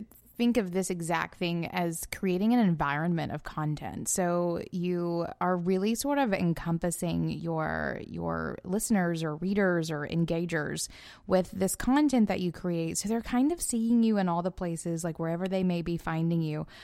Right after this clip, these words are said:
Um, and you really can create an environment where you have different aspects of a, of a topic being talked about in various places, and they're just kind of consistently reminded of what you're doing, but you're, you're giving value to them wherever it is they may be,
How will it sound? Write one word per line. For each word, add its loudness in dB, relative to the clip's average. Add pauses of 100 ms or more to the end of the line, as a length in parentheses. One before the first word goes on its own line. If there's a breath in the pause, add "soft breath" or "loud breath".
(180 soft breath)
Um, 6
and 8
you 8
really 4
can 2
create 0
an 6
environment 2
where 2
you 0
have -2
different 0
aspects -4
of -4
a, -2 (320 soft breath)
of 0
a 0
topic -2
being 2
talked -4
about 0
in 4
various -2
places, -4
and 0
they're -2
just -4
kind 2
of 0 (360 soft breath)
consistently 0
reminded 0
of 0
what -4
you're 0
doing, 2
but 0
you're, 2 (300)
you're 6
giving 6
value 2
to -4
them 0
wherever 0
it 4
is 0
they -2
may -2
be, 0